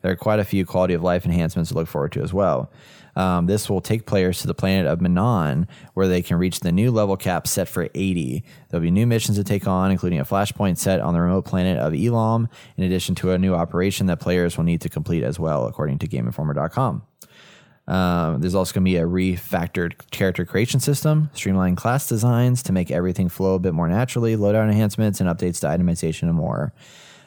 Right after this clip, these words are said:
Um, and there's also a new feature called Combat Styles that give players more options when taking on this new storyline. So it's coming out this holiday season on P C, and yeah. So you said it's free, as in, like,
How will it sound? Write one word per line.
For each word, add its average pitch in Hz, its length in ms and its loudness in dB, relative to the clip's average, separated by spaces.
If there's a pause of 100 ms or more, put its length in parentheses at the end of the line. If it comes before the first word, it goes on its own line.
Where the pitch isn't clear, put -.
(100)
Um, 85 580 2
and 65 100 -2
there's 90 140 0
also 101 180 0
a - 20 4
new 92 100 4
feature 95 220 -2
called 87 180 -2
Combat 143 360 0
Styles 85 400 0
that 90 80 -4
give 90 160 -4
players 87 280 -2
more 87 220 2
options 85 440 -2
when 87 120 0
taking 90 280 -2
on 85 160 0
this 82 140 -4
new 82 120 -2
storyline. 64 600 -4 (840)
So 82 460 0 (140)
it's - 140 -6
coming 113 180 2
out 95 160 2
this 98 160 0
holiday 95 400 0
season 131 540 2 (320)
on 85 140 -2
P 87 180 -2
C, 135 480 0 (200)
and 90 560 2 (340)
yeah. 80 400 -2
So 110 160 -2
you 120 80 4
said 160 160 4
it's 127 140 -2
free, 120 340 2
as 92 180 2
in, 104 100 2
like, 90 440 0